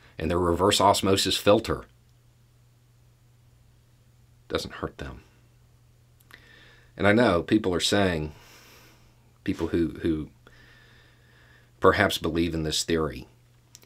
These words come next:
they're saying, "Well, this doesn't happen in other countries when, when, when something like this occurs." Yeah, <laughs> it doesn't, because the United States military has a huge, huge logistical network to stop it from happening.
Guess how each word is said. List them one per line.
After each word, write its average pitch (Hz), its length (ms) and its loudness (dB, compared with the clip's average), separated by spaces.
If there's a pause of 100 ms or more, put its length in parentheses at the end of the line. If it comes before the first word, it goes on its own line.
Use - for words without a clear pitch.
(560)
they're - 80 -10
saying, 90 140 -2
"Well, 90 80 -2
this 120 180 8
doesn't 139 240 4
happen 120 340 4
in 98 180 -2
other 127 200 6
countries 90 680 -2 (420)
when, 92 260 -2
when, 95 320 0 (200)
when 95 200 -2
something 92 360 0
like 85 180 -2
this 85 160 -2
occurs." 76 520 -4
Yeah, 175 300 4 (200)
<laughs> - 200 -20
it - 460 2
doesn't, 120 320 2
because 104 220 2
the 98 60 0
United 104 300 2
States 107 300 0
military 98 360 0
has 95 120 0
a 90 60 -4
huge, 110 580 2 (200)
huge 156 400 8
logistical 104 560 0
network 92 480 0 (420)
to 117 120 4
stop 131 380 6
it - 100 -6
from 90 180 -4
happening. - 380 -10